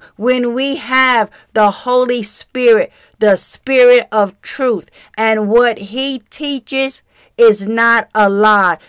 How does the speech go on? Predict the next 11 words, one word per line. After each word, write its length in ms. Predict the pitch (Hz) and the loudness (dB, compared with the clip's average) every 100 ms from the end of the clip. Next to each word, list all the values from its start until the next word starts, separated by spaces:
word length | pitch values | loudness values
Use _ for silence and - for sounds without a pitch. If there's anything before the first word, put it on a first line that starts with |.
| _ | _
It 240 | - 240 220 | 4 4 6
will 380 | 220 214 - _ - | 2 2 0 _ -2
always 720 | 254 254 226 214 214 190 175 | 2 4 4 4 2 -2 -8
be 300 | 165 226 202 | -4 -4 -2
the 160 | 190 | -6
truth. 520 | - - 226 185 131 _ _ _ _ _ _ _ _ _ - | -10 -6 -2 -2 -6 _ _ _ _ _ _ _ _ _ -8
Amen. 720 | 247 254 262 262 262 220 156 _ _ _ | -4 -4 -2 0 0 -2 -6 _ _ _
So 680 | - - 269 277 247 208 208 _ _ _ _ _ _ _ - _ _ | -20 -6 0 2 2 0 -2 _ _ _ _ _ _ _ -20 _ _
that 440 | 185 202 233 226 - | -6 0 0 0 -4
your 320 | 208 254 254 | 0 2 0
faith 600 | - - 262 247 208 | -4 -6 0 0 -2